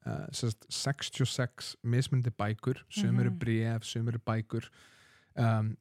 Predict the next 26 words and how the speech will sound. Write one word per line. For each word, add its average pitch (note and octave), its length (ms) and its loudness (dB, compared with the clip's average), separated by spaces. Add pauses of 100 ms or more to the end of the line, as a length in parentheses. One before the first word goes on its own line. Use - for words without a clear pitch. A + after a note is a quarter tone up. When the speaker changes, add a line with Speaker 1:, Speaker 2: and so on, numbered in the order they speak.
Speaker 1:
en A#2+ 140 6
þetta B2+ 120 4
er A#2+ 60 0
skrifað B2+ 560 2
yfir A#2 180 2
fjörutíu C3+ 400 0
manns, A2 500 -2
Speaker 2:
Mhm. F3+ 260 -2
Speaker 1:
yfir A2+ 260 2 (100)
fimmtán C#3+ 400 2
hundruð A#2+ 240 2
ár, - 220 -6 (880)
í A#2+ 140 4
þremur C#3+ 440 4
heimsálfum, A2 560 0 (220)
á G2+ 40 -4
þremur D3 360 2
tungumáli, G2+ 600 -4 (540)
innblásið C#3 500 4
af B2+ 200 0
Guði G#2+ 340 0 (380)
og A2 300 -2
það A#2 140 0
var A2+ 140 0
eitt - 240 -2
þema G#2+ 440 0